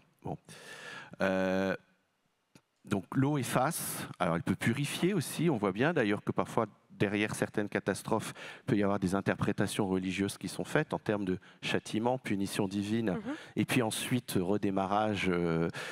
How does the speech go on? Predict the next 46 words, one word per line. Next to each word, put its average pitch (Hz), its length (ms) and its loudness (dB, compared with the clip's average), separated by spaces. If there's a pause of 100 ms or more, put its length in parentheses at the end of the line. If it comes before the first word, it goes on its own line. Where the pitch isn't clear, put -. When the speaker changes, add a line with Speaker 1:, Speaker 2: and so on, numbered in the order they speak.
Speaker 1:
c'est - 400 -2
tout 135 120 4
le 113 100 2
sens 117 260 0
du 107 120 0
mythe 107 180 0
du 98 100 0
déluge, 151 380 2
hein. 104 140 2
C'est, 87 360 0
c'est, - 200 -4
après 98 280 0
le 95 120 2
déluge, 95 500 0
euh, 85 280 2 (380)
l'alliance 95 640 0
est 104 140 0
de 98 100 2
nouveau, 98 480 2
euh, 90 60 2
scellée 110 440 0
entre, 92 600 2
entre 95 300 0
Dieu 101 420 2
et, 80 240 0 (340)
et 98 80 2
l'homme. 160 280 2 (720)
Euh, 110 180 2 (220)
donc 156 260 2
je - 100 0
pense 185 200 4
qu'il - 80 0
y 151 40 4
a - 40 0
quelque 143 260 0
chose 143 240 2
effectivement 135 460 0
qui 135 140 0
est - 20 2
de 113 80 2
cet - 260 0
ordre-là, 113 440 2
qui - 180 -4
nous 117 180 2
interroge 117 560 2
vraiment 117 420 0